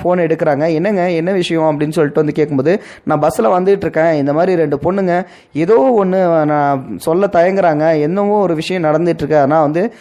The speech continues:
சொல்ல தயங்குறாங்க, நீ வந்து என்னன்னு சொல்லிட்டு கேளேன்" அப்படின்னு சொல்லிட்டு, "சரி கொடுங்க அவங்கள்ட்ட" அப்படின்னு சொல்லிட்டு வந்து சொல்லும்போது, "இந்தாங்கம்மா, என் ஒய்ஃப் தான் பேசுறாங்க, பேசுங்க" அப்படிங்கும்போது அந்த ஃபோனை வாங்கி இந்த மாதிரி நடந்த விஷயத்த வந்து சொல்றாங்க. அதாவது அந்த பொண்ணு வந்து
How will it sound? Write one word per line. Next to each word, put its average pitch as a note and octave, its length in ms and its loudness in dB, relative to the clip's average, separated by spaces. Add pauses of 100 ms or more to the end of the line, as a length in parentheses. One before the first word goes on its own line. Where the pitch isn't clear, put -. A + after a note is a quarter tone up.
(120)
சொல்ல F#3 240 -2
தயங்குறாங்க, D#3+ 680 0 (260)
நீ E3+ 160 -2
வந்து F#3+ 260 0
என்னன்னு G#3+ 200 0
சொல்லிட்டு E3 440 -2
கேளேன்" D#3+ 240 2
அப்படின்னு D3 160 -4
சொல்லிட்டு, D#3 260 -6
"சரி E3+ 200 -2
கொடுங்க F#3+ 320 0
அவங்கள்ட்ட" D#3 380 0
அப்படின்னு D3 240 -2
சொல்லிட்டு C#3+ 300 -4
வந்து D3+ 180 0
சொல்லும்போது, D3 600 0 (180)
"இந்தாங்கம்மா, E3+ 460 2
என் D3 160 0
ஒய்ஃப் D#3+ 200 -2
தான் F#3 180 -2
பேசுறாங்க, D3 520 -2
பேசுங்க" E3+ 300 -2
அப்படிங்கும்போது D3 520 0
அந்த E3 240 2
ஃபோனை E3 360 0
வாங்கி C3+ 500 0 (240)
இந்த F#3+ 160 0
மாதிரி G3+ 340 2
நடந்த F#3 300 2
விஷயத்த E3 320 0
வந்து D#3 240 0
சொல்றாங்க. D3 440 0
அதாவது E3 560 0
அந்த C#3+ 240 -2
பொண்ணு E3+ 300 -2
வந்து E3 240 0